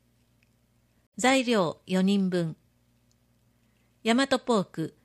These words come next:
五十グラムかける八枚。生ハム四枚。セージ八枚。白ワイン百ミリリットル。チキンブイヨン二百ミリリットル。バター三十グラム。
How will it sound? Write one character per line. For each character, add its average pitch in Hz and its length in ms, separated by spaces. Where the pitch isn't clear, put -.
五 208 120
十 254 220
グ 240 100
ラ 226 100
ム 170 120
か 160 140
け 175 160
る 156 100
八 - 360
枚。 165 240
生 226 260
ハ 233 160
ム 202 240
四 226 260
枚。 156 220
セ 269 260
ー 196 40
ジ - 380
八 202 320
枚。 160 260
白 269 340
ワ 262 140
イ 170 180
ン - 60
百 202 300
ミ 233 140
リ 214 140
リ 185 100
ッ 170 120
ト 165 100
ル。 - 160
チ 240 160
キ 285 180
ン 269 100
ブ 240 120
イ 190 120
ヨ 156 140
ン 156 120
二 196 100
百 240 240
ミ 214 140
リ 196 140
リ 180 100
ッ - 100
ト 151 140
ル。 147 140
バ 247 160
タ 196 140
ー 156 160
三 226 300
十 208 200
グ 185 100
ラ 160 140
ム。 147 120